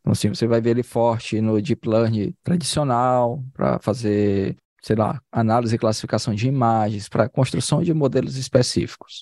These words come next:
No mercado de trabalho enterprise ou no profissional, você vai ver o TensorFlow no mercado de pesquisa, porque tudo isso aí que a gente tá vendo é fruto de pesquisa. O PyTorch é melhor, ele se sai melhor. Então, assim, tem essa questão, pelo menos a adoção é melhor.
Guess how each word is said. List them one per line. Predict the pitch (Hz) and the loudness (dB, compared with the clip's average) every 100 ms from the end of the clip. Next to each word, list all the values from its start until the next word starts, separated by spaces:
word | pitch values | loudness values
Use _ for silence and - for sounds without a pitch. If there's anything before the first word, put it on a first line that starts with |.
| 131 | -4
No | 131 | -2
mercado | 135 123 - - 139 190 175 123 | 0 -2 -4 -2 0 0 0 -2
de | 127 | -2
trabalho | - 110 95 98 - - 117 156 | 0 0 0 -2 -2 -4 -4 0
enterprise | 117 120 - - 113 123 113 117 | 0 2 -2 -2 0 0 0 0
ou | |
no | 113 | -2
profissional, | 110 113 - - 139 170 170 | -2 -4 -4 -2 0 0 -2
você | 156 | -2
vai | 175 | -2
ver | 170 | 0
o | 156 | -2
TensorFlow | 175 - 165 160 151 196 - | -2 -4 -2 0 0 -4 -6
no | 143 | -2
mercado | 160 156 135 135 | 0 0 -2 -2
de | |
pesquisa, | - 92 - - - 202 226 175 - | -4 -4 -4 -6 -2 0 0 -2 -4
porque | 190 - 127 | -6 -2 0
tudo | 180 226 | 0 -2
isso | 196 170 | 0 0
aí | 156 | 2
que | |
a | 160 | 0
gente | 151 - | 0 -2
tá | 143 | -2
vendo | 143 226 - | 0 -2 -2
é | |
fruto | 180 175 180 | -2 -2 -2
de | 185 | -2
pesquisa. | - - 120 120 123 _ - | -4 -2 -2 -4 -8 _ -2
O | 123 123 | -2 0
PyTorch | 139 170 160 175 - | -2 -2 -2 -2 -2
é | |
melhor, | 139 104 - - | 0 -2 -4 -8
ele | - | -8
se | 127 | -4
sai | - 131 | 0 0
melhor. | 113 104 156 _ | 0 -2 -10 _
Então, | - | 0
assim, | 139 107 | 0 -2
tem | 139 160 185 | -2 0 2
essa | 147 160 - 160 | 0 0 -4 -2
questão, | 165 - 131 135 | -2 0 -2 -2
pelo | - 139 | 0 0
menos | 135 156 | 0 0
a | 160 | 0
adoção | 151 143 - 156 156 | 2 0 0 -2 -2
é | |
melhor. | 151 120 - | -2 -2 -4